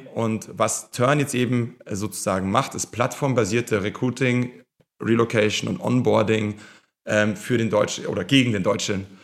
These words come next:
für den deutschen Arbeitsmarkt, gegen den deutschen Fachkräftemangel. Als One-Stop-Shop. Das heißt,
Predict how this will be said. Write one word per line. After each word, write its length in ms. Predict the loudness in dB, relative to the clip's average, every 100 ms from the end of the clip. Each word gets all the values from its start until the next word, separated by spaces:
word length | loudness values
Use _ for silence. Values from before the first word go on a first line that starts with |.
| _
für 140 | 0
den 80 | 4
deutschen 200 | 2 4
Arbeitsmarkt, 460 | 2 2 2 -4 0
gegen 200 | 0 0
den 100 | 0
deutschen 260 | -2 -4
Fachkräftemangel. 720 | -6 -6 -8 -6 -4 -4 -8 -12 -16 -16 -16 -18 -18 -20 -20 -20 _ _ _
Als 400 | 4 6 4 -2 0
One-Stop-Shop. 640 | 0 2 0 0 -2 -4 -12 -20 -20 -16
Das 180 | -10 0
heißt, 400 | 4 4 4 -2